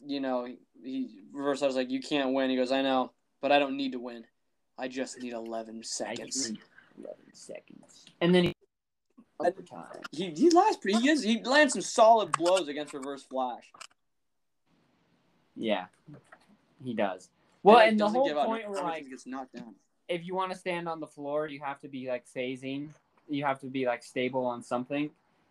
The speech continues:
Speaker 2: And he stabs him through the foot. I'm like, "Oh, that was a good move."
Speaker 1: Good, quality move. Good, good pick, good pick.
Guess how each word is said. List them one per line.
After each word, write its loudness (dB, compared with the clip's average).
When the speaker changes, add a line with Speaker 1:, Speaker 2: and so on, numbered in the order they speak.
Speaker 2:
And -2
he -2
stabs 4
him 0
through -8
the -10
foot. 0
I'm 0
like, -4
"Oh, -2
that 0
was -8
a -16
good -6
move." -6
Speaker 1:
Good, -2
quality 10
move. 2
Good, -2
good 4
pick, 2
good -6
pick. -4